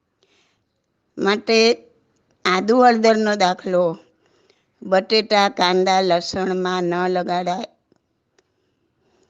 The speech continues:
કાંદા, લસણમાં ઔષધીય ગુણ છે, પરંતુ તે તામસી પ્રકૃતિના છે. એ ખાવાથી તીવ્ર ક્રોધ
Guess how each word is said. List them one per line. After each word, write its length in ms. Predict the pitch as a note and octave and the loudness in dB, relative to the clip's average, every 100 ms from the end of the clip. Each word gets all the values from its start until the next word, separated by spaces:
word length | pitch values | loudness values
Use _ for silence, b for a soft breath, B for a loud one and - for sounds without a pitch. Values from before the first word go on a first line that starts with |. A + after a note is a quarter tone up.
| _ _ _ _ _ _ _ _ _ _ _ _ _ | _ _ _ _ _ _ _ _ _ _ _ _ _
કાંદા, 360 | C#4+ F#3 G3+ G#3+ | 0 4 4 4
લસણમાં 680 | G#3+ G#3 A3 G#3+ G#3+ A3 - - | 2 2 0 -2 0 -2 -4 -4
ઔષધીય 640 | F3+ F#3 A#3 G#3+ A3+ A#3+ | -4 -2 -4 -4 0 2
ગુણ 260 | A#3+ B3 B3+ | 2 0 0
છે, 460 | C4 A3+ - - _ _ _ _ _ _ _ _ _ _ _ _ _ _ _ _ _ _ _ _ _ _ | -2 -2 -4 -14 _ _ _ _ _ _ _ _ _ _ _ _ _ _ _ _ _ _ _ _ _ _
પરંતુ 480 | G3 G3 G#3+ G#3+ A3 | 0 2 0 -2 -6
તે 200 | A3+ A3 | -2 -2
તામસી 720 | G#3+ - E3 F3+ G3 - B3+ G#3+ | 0 -2 0 2 0 -2 -6 -4
પ્રકૃતિના 880 | - G#3 - G#3 G#3 G#3+ G#3 G3 | -4 -4 -8 -8 -8 -8 -6 -6
છે. 440 | G3 G#3 F#3 E3 - _ _ _ _ _ _ _ _ _ _ _ _ _ _ _ _ - | -6 -8 -8 -10 -14 _ _ _ _ _ _ _ _ _ _ _ _ _ _ _ _ -6
એ 140 | G3+ | -6
ખાવાથી 560 | G#3 G3+ G3+ G#3+ G#3 A3 | -2 -4 0 -2 -2 -8
તીવ્ર 520 | - G#3+ G#3+ A3 A#3 | -2 -4 -2 0 0
ક્રોધ 540 | - G#3+ G#3+ G#3 E3+ | 2 2 2 2 -2